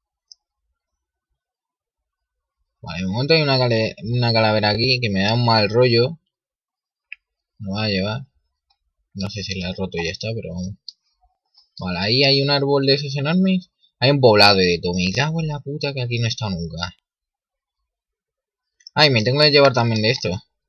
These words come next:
Ya que lo veo aquí plantado.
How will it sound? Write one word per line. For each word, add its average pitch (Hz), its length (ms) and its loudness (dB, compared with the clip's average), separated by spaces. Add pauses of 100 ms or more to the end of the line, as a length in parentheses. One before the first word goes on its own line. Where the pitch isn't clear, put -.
(1500)
Ya 120 140 -4
que 120 60 -2
lo 123 120 0
veo 123 300 -2
aquí 117 240 -2
plantado. 113 440 -2